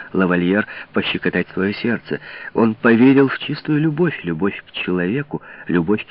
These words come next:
бескорыстную, и его душа, которая была гораздо моложе и гораздо наивнее, чем он предполагал, устремилась навстречу другой душе, только что открывшей ему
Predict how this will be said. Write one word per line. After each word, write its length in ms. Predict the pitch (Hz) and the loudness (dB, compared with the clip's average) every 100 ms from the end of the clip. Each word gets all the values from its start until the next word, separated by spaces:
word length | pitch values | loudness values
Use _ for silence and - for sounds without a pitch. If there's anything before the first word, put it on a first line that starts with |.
| - | -10
бескорыстную, 880 | 80 95 - 101 117 160 - 73 64 - - - | -4 -4 0 2 2 0 -4 -8 -8 -10 -16 0
и 100 | 98 | 4
его 240 | 107 117 | 6 6
душа, 360 | 120 131 - 196 | 4 2 2 0
которая 420 | - - 85 90 | -2 -2 0 2
была 220 | 85 95 | 2 0
гораздо 380 | 95 95 92 98 | 2 0 0 0
моложе 420 | 98 98 113 110 - - - | 2 4 2 0 -4 -6 -2
и 80 | |
гораздо 400 | 95 101 104 104 | 2 4 2 2
наивнее, 680 | 104 104 107 110 110 107 107 | 2 4 6 6 4 2 2
чем 200 | - 98 | 0 0
он 140 | 104 98 | 0 0
предполагал, 760 | 101 - 95 95 85 117 165 - _ _ _ _ | -4 -2 0 0 2 2 0 -6 _ _ _ _
устремилась 640 | - - - 73 85 90 - | -10 -8 -6 -4 -4 -4 -6
навстречу 520 | 90 - 82 87 90 | -8 -6 -8 -6 -6
другой 420 | 80 82 87 131 | -4 -2 0 0
душе, 360 | 147 139 - 80 - - - - | 0 -4 -6 -8 -14 -20 -20 -2
только 300 | 98 98 - | 2 2 0
что 200 | - 90 | -2 -4
открывшей 540 | 90 - 98 104 95 | -4 -4 -4 -2 -2
ему 280 | 90 87 107 | 0 -2 -4